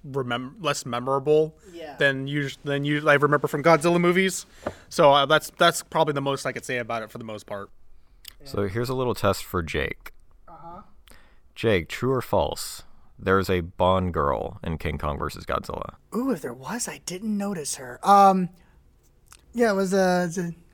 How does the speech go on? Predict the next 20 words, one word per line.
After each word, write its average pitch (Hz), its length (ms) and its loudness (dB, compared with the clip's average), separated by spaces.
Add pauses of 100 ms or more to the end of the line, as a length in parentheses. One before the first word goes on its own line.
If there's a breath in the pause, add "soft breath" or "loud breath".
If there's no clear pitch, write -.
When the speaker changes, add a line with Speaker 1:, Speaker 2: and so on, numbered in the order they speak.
Speaker 4:
what's, 202 160 -10
what, 208 140 2
what, 214 280 0
what's 208 160 -2
the 220 100 2
actress? 233 540 -2 (140)
Speaker 3:
Uh, 85 120 2
her 90 120 2
name's 87 200 0
Mia 82 200 -2
Hama. 73 420 -2
Speaker 4:
That's 180 240 -2
her, 214 160 4
yeah. 190 220 2 (260)
Speaker 3:
Who 87 140 -12
plays? 85 1500 -4
Speaker 4:
Uh, 196 240 6
Mia 226 300 2
Hama 214 560 4
was, 185 880 2